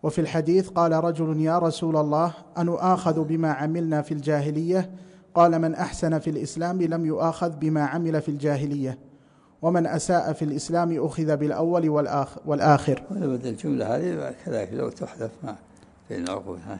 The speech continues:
Speaker 1: وفي الحديث
Speaker 2: لا، الجملة
Speaker 1: اللي قبلها؟
Speaker 2: فإن العقوبة
Speaker 1: أي.
Speaker 2: العاجلة،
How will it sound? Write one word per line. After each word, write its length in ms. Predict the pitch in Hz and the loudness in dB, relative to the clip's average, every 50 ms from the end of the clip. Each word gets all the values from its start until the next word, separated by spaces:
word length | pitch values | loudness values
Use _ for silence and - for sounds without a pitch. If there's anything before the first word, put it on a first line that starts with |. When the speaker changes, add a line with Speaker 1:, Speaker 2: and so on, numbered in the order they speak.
| - - - - - - - - - | -14 -18 -20 -20 -20 -20 -20 -8 -4
Speaker 1:
وفي 160 | - 147 - 151 | -4 0 2 0
الحديث 500 | 135 117 143 139 135 147 170 185 185 - - - - - - | 2 2 2 2 4 2 2 2 -2 -6 -16 -20 -18 -10 -8
Speaker 2:
لا، 220 | 117 117 120 110 | -8 -6 -6 -8
الجملة 600 | 107 107 104 107 104 - - - - 131 135 135 | -10 -10 -12 -14 -16 -20 -16 -12 -10 -6 -4 -2
Speaker 1:
اللي 100 | 135 - | -2 -2
قبلها؟ 500 | - - 147 139 147 143 135 147 165 160 - - - | 2 2 2 2 2 2 2 2 0 -2 -4 -10 -10
Speaker 2:
فإن 220 | 117 110 104 101 | -8 -8 -8 -8
العقوبة 460 | 95 92 98 92 - 120 107 101 95 - - - - - - - - - - | -8 -8 -8 -6 -6 -6 -6 -6 -8 -10 -14 -20 -20 -20 -20 -20 -20 -14 -6
Speaker 1:
أي. 40 | 165 | -4
Speaker 2:
العاجلة، 520 | 151 135 92 95 95 92 117 120 131 151 | -2 0 0 -2 -2 -4 -4 -6 -6 -6